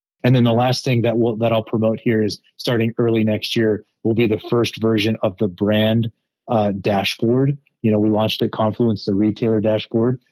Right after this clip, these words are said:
The brand dashboard is now coming up here in the next couple of months. And that's gonna be really a way for you as a brand to monitor the market trends,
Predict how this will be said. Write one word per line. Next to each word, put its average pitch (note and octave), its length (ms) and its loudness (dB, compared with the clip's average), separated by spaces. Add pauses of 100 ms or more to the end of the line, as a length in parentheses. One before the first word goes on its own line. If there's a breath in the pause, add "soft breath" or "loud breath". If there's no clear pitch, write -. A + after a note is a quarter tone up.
(120)
The G#2 80 0
brand A2 340 2
dashboard A2 460 0
is G2+ 120 -4
now A2 140 0
coming G#2 340 0
up G#2+ 180 -2
here A2 200 0
in G#2 80 2
the G#2 40 0
next G#2 240 -4
couple G#2+ 260 -2
of G2+ 120 -6
months. B2 340 0 (280 loud breath)
And A2+ 120 0
that's A#2 200 -2
gonna A#2+ 180 0
be A2 160 0
really A#2+ 380 2
a A2+ 60 0
way A2 220 0
for A2+ 220 -4
you A2 240 2
as G#2 100 -2
a G#2 60 -4
brand G#2+ 440 0 (280 soft breath)
to B2 160 -2
monitor A2+ 540 2
the G#2+ 100 0
market G#2+ 480 0
trends, A2 420 0